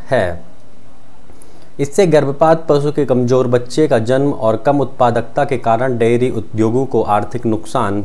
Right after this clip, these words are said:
पहुंचता है। भारत में ब्रुसेलोसिस रोग के नियंत्रण के लिए काफ फूड टीकाकरण के रूप में ब्रुसेला एबॉट्स एस नाइनटीन स्ट्रेन का उपयोग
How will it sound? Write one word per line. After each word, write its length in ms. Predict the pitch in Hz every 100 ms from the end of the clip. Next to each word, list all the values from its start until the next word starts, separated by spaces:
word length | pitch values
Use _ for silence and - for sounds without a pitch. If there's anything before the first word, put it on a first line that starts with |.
| -
पहुंचता 540 | 104 107 98 - 110 98
है। 360 | 110 98 85 - - - - - - - -
भारत 280 | 113 160 180
में 160 | 202 165
ब्रुसेलोसिस 800 | 143 - 143 139 139 180 175 120
रोग 320 | 131 131 -
के 100 | 143
नियंत्रण 500 | 135 120 117 143 143 -
के 80 | 123
लिए 280 | 123 143 143
काफ 340 | - 120 123 -
फूड 340 | - 123 117
टीकाकरण 560 | 120 110 123 - 131 143
के 160 | 135 104
रूप 320 | 120 123 139
में 180 | 139 123
ब्रुसेला 520 | 123 123 151 156 147
एबॉट्स 400 | 123 110 113 -
एस 260 | 117 110 120
नाइनटीन 500 | 117 120 139 139 104
स्ट्रेन 460 | - - 143 139
का 140 | 135 113
उपयोग 560 | 101 95 123 107 98